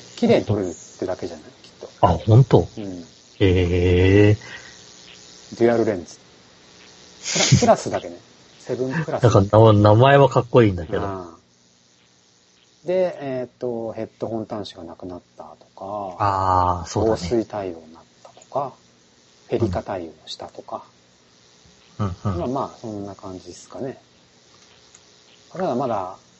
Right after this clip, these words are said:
Speaker 1: 変えたばっかだしね。セブンプラスに。セブンプラスにはセブンエスか。
Speaker 2: えーと、
Speaker 1: 半年ぐらいしか経ってない。
Speaker 2: あれ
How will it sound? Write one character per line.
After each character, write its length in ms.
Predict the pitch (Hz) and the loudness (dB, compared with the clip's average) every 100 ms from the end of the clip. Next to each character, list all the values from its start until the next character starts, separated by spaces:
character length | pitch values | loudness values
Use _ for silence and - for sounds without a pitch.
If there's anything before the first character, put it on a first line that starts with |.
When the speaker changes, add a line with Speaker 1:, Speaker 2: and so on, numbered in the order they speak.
| - | -16
Speaker 1:
変 100 | 180 | -10
え 40 | |
た 100 | - | -10
ば 100 | 170 | -10
っ 60 | 165 | -12
か 160 | - | -6
だ 80 | 190 | -6
し 120 | - | -6
ね。 420 | - 190 202 214 - _ _ _ _ _ _ _ _ _ | -10 -10 -12 -16 -18 _ _ _ _ _ _ _ _ _
セ 140 | - 110 | -8 -6
ブ 120 | 104 | -6
ン 80 | 92 | -8
プ 120 | - | -10
ラ 100 | 92 | -10
ス 140 | - | -12
に。 100 | 85 - _ _ | -20 -20 _ _
セ 100 | - | -6
ブ 100 | 107 | -6
ン 60 | 104 | -4
プ 80 | |
ラ 60 | 104 | -6
ス 100 | - | -6
に 60 | 80 | -14
は 60 | |
セ 120 | - | -12
ブ 80 | 98 | -6
ン 260 | 101 98 110 | -4 -6 -8
エ 80 | 107 | -4
ス 40 | |
か。 60 | 110 | -2
Speaker 2:
え 80 | 95 | -2
ー 160 | - | -4
と、 160 | 98 - - - - - _ - - - - _ _ _ _ _ - _ _ _ _ _ _ _ _ _ | -12 -12 -14 -20 -20 -20 _ -20 -20 -20 -20 _ _ _ _ _ -20 _ _ _ _ _ _ _ _ _
Speaker 1:
半 220 | - 190 | -8 -2
年 260 | - 147 196 | 4 6 6
ぐ 80 | 175 | 6
ら 120 | 170 | 6
い 60 | |
し 40 | 180 | 4
か 120 | 190 | 0
経 100 | 104 | -2
っ 40 | |
て 120 | - 98 | -6 -10
な 80 | |
い。 20 | |
Speaker 2:
あ 20 | |
れ 80 | 95 | -12